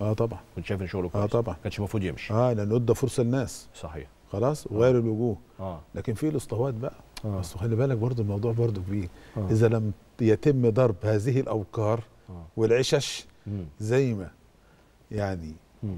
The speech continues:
Speaker 1: يعني فخامة الرئيس عمل النقلة الكبيرة جدًا، الجمهورية الجديدة والنقلة الكبيرة في المناطق والتغيير والوجه الحضاري لمصر، وده الشيء الهدف الأساسي ب-، الارتقاء بالإنسان.
Speaker 2: مم.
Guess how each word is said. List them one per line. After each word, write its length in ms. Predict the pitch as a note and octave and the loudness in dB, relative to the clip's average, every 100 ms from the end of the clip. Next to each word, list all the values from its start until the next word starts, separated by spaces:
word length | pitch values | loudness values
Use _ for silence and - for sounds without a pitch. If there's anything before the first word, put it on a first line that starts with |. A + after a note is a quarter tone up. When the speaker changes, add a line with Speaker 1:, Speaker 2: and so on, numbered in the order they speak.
| D#2 | -10
Speaker 1:
يعني 380 | G2 F#2 E2+ E2+ | -12 -12 -12 -14
فخامة 340 | - F2 A#2+ B2+ | -12 -6 -4 -2
الرئيس 240 | A#2 B2 A#2 | 0 0 -2
عمل 300 | C3 C3+ A#2 | -2 -2 -2
النقلة 320 | A#2 C#3 A#2 | -2 -4 -6
الكبيرة 360 | - A2+ A#2+ | -6 -2 -2
جدًا، 380 | A2 B2 G#2+ F#2 F2+ E2+ - - | 0 -2 -2 -6 -8 -12 -16 -8
الجمهورية 360 | F#2+ G2 A2 | -2 2 4
الجديدة 500 | A2 F#2+ F#2+ A2+ G#2 | 2 0 0 0 2
والنقلة 640 | G2 F#2 F2 F#2 B2+ D#3 A2+ | 0 -2 -6 -4 -4 -2 -4
الكبيرة 380 | G2 A2 A2+ B2 | -2 -2 0 0
في 100 | - | -4
المناطق 420 | G2+ G#2+ B2 - - - - - _ _ _ _ - _ _ | -4 0 0 -2 -10 -20 -20 -20 _ _ _ _ -20 _ _
والتغيير 480 | F2 - G#2 A2 B2+ | -12 -6 -2 2 2
والوجه 260 | G#2+ A#2 A2 | 4 4 2
الحضاري 400 | F#2 A2 A2 A2 | -2 -4 -2 -2
لمصر، 480 | G2+ A#2+ - - F#2 F2+ F#2 | -2 -4 -6 -10 -10 -8 -8
وده 1200 | F#2+ F#2 F#2 F2+ F#2 F#2+ - - - - - A2+ A2+ | -6 -6 -6 -8 -10 -12 -18 -20 -20 -20 -8 0 0
الشيء 320 | - D#3 C3+ | 2 0 0
الهدف 440 | A2 A#2 C#3 - | 0 0 0 0
الأساسي 300 | D3 - C3+ A2+ | -4 -4 -6 -6
ب-، 40 | - | -6
الارتقاء 520 | G#2+ G2+ - - A#2 | -4 -4 -2 -2 0
بالإنسان. 560 | A2 G#2 G2 C3 A#2+ - - A2+ | 0 -2 0 0 0 -2 -10 -6
Speaker 2:
مم. 200 | G#2 | -4